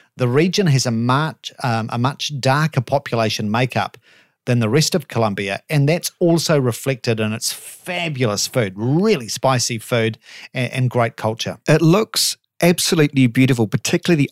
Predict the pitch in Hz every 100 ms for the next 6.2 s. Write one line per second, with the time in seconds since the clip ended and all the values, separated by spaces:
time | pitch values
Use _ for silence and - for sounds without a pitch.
0 | 127 117 110 - 120 117 135 147 - -
1 | - - - 120 120 110 - 131 - 123
2 | 127 - 139 123 117 110 - 127 151 135
3 | 117 110 101 - 107 147 180 - 117 143
4 | 131 101 - 147 135 131 127 156 151 -
5 | 147 - 294 359 - 175 160 - 143 143
6 | 139 127